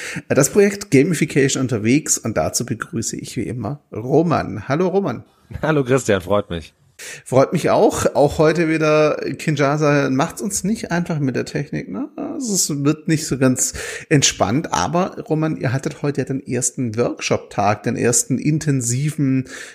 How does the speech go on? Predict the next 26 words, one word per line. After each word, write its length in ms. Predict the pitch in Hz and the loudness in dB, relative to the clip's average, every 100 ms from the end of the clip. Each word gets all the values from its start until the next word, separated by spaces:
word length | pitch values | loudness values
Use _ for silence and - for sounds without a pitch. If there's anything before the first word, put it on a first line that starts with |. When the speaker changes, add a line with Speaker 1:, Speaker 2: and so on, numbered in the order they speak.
| - | -2
Speaker 1:
nach 320 | 117 110 - | 2 2 2
der 100 | 139 | 0
kurzen 320 | - 135 - | 0 -2 0
Einführung 420 | 104 151 - 120 | 0 2 2 2
gestern 340 | 107 104 - 107 | 2 2 0 -2
im 100 | 104 | -2
Grunde 260 | 113 107 | 0 2
und 80 | 107 | 2
nach 140 | 104 - | 0 -2
dem 100 | 107 | -2
Einführungstag 720 | 127 127 113 107 - 95 95 | -2 -2 -6 -6 0 0 0
gestern. 420 | 98 - 113 101 - - - - | -2 -2 -6 -6 -10 -16 -16 -10
Wie 320 | 127 107 139 | -4 2 4
lief 300 | 147 214 - | 6 4 4
denn 140 | 151 120 | 2 4
der 100 | 107 | 2
Tag 460 | - 117 104 - | 0 -2 -2 -2
heute 400 | 110 101 101 - | 0 2 2 0
und 200 | - 107 | -2 -2
was 260 | 104 123 - | 0 0 2
waren 220 | 117 117 | 0 0
für 100 | 123 | -2
dich 160 | 117 - | -4 -2
so 100 | 120 | -4
die 140 | 117 | -2
Highlights? 560 | 127 180 123 - - | -2 -4 -4 -6 -8